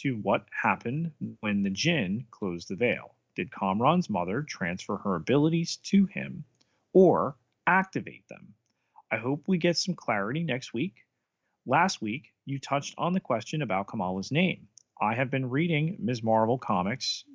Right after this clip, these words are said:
to become more familiar with her. In one of the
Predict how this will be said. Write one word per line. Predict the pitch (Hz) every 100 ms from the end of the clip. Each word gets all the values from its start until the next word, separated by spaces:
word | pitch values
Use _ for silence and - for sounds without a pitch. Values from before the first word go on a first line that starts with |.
| - _ _ -
to | 123 110
become | 104 - 110 110 113
more | 113 117 151
familiar | - 120 180 165 123 127 -
with | 127 -
her. | - - - _ _ _
In | 123 120
one | 117 160
of | 170
the | 165